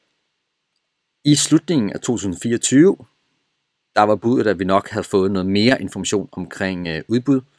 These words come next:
fra regeringens side af, så der er vi måske lidt klogere på, hvordan den endelige tidsperspektiv egentlig kan være. Men for at konkludere på, på det her super interessante indlæg fra, øh, fra Michael Hannibal og Jakob Kroth, jamen, så er konklusionen,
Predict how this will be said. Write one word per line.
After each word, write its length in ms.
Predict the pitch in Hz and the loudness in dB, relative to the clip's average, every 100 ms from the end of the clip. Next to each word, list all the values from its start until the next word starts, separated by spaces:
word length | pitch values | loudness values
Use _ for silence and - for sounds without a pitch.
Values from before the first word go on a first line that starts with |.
| _ _ _ _ - | _ _ _ _ -4
fra 240 | 98 85 | -2 -2
regeringens 480 | 82 87 98 80 - | -4 -6 -6 -6 -4
side 240 | 143 160 | -2 0
af, 120 | 143 113 | -2 -6
så 120 | - | -6
der 100 | 98 | -2
er 80 | 92 | 0
vi 60 | 95 | -2
måske 240 | 82 101 | -4 -6
lidt 200 | 85 101 | -6 -8
klogere 320 | - 87 90 | -6 -4 -4
på, 160 | - 80 | -4 -6
hvordan 260 | 82 82 - | -6 -12 -12
den 100 | 82 | -12
endelige 380 | 92 82 90 85 _ _ | -10 -8 -10 -12 _ _
tidsperspektiv 760 | - 98 - 87 - - 92 - _ - | -10 -8 -6 -6 -8 -10 -10 -12 _ -12
egentlig 280 | 90 85 - _ - | -10 -10 -14 _ -12
kan 120 | - | -10
være. 220 | 64 - _ _ _ _ _ _ _ _ _ - _ _ _ | -10 -14 _ _ _ _ _ _ _ _ _ -20 _ _ _
Men 100 | 120 | -4
for 120 | 135 156 | 2 4
at 60 | |
konkludere 500 | 131 113 104 139 131 | 4 0 2 2 2
på, 440 | - 113 95 87 - | 2 2 2 0 -2
på 80 | 110 | 0
det 100 | 110 | 2
her 180 | 120 85 - | 2 2 -4
super 360 | - - 170 120 | -12 -6 -2 -2
interessante 880 | 98 87 120 107 - 101 90 85 85 - | -2 -2 -2 -2 0 0 0 -2 -6 -4
indlæg 380 | 110 127 107 80 | 0 2 0 -2
fra, 500 | - 90 82 80 76 | -6 -4 -2 -4 -6
øh, 200 | 64 73 - | -10 -14 -8
fra 60 | |
Michael 540 | 98 120 135 101 65 - | -6 -6 -4 -4 -4 -8
Hannibal 420 | - 135 147 135 - | -6 -4 -2 -4 -4
og 140 | 98 | -4
Jakob 240 | 80 73 - | -4 -6 -4
Kroth, 260 | 175 170 _ - _ _ _ _ _ _ _ - | -2 -2 _ -20 _ _ _ _ _ _ _ -4
jamen, 140 | 104 | 0
så 100 | - | 4
er 60 | 120 | 4
konklusionen, 680 | 113 104 98 120 113 107 | 2 0 4 4 4 0